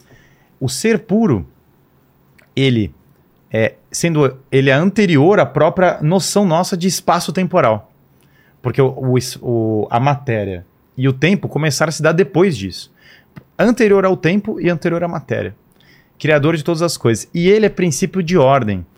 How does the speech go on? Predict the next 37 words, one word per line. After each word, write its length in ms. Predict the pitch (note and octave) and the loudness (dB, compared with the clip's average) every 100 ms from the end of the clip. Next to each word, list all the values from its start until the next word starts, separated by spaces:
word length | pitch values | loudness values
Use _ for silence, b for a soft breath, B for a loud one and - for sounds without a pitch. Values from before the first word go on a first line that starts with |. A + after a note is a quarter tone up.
| b b b - | b b b -6
Quando 200 | D#3+ F#3+ | -2 0
eu 120 | E3 | 2
ando 180 | C3+ B2 | 2 2
na 140 | A2+ | 0
rua 400 | G2 C3 D#3 A2 G#2+ | -2 0 0 0 -2
e 120 | A2+ | -2
eu 340 | G#2 G#2 - G#2+ | -2 -2 -6 -6
vejo 260 | B2+ B2 | -4 -4
as 80 | A#2 | -6
coisas 260 | - A2 G#2 | -8 -6 -6
ordenadas, 520 | G#2 G2+ A#2 B2+ - | -6 -4 -4 -4 -6
se 80 | D3+ | -6
eu 60 | |
vejo 240 | D3 C3+ A#2 | -4 -2 -2
algo 160 | G2+ | -2
ordenado, 540 | G2+ F#2+ G2+ C3+ A#2 G2 | -4 -4 -4 -4 -4 -6
né? 160 | A#2+ C3 B - | -6 -8 B -6
Por 60 | |
exemplo, 240 | C3 A2+ A#2+ | -4 -4 -4
o 40 | |
nosso 260 | A#2+ C3 - | -4 -4 -4
cosmos 340 | B2 C3 D3 | -2 -2 -2
tem 100 | D3+ | -6
uma 120 | D3 | -4
ordem, 280 | C#3 A2+ G#2 | -2 -2 -2
nem 140 | A2 D#3 | -6 -6
tudo 200 | C#3+ D#3+ | -6 -8
é 40 | |
aleatório. 560 | D#3+ F3 - A#2+ G#2 F2+ b b b b _ | -6 -8 -2 0 0 -6 b b b b _
Tem 120 | - C#3 | -2 -2
algum 180 | A2+ | 0
elemento 320 | A2+ B2 B2+ - | 0 0 -2 -2
de 100 | F3+ | -4
acaso, 380 | F3+ E3+ A2+ | 0 0 0
mas 140 | G#2 F#2 | -4 -2
veja 420 | A#2+ F3+ B2 F2+ - b b b b | -2 0 -2 -4 -10 b b b b
que 360 | - B2 G#2+ | -8 -4 -4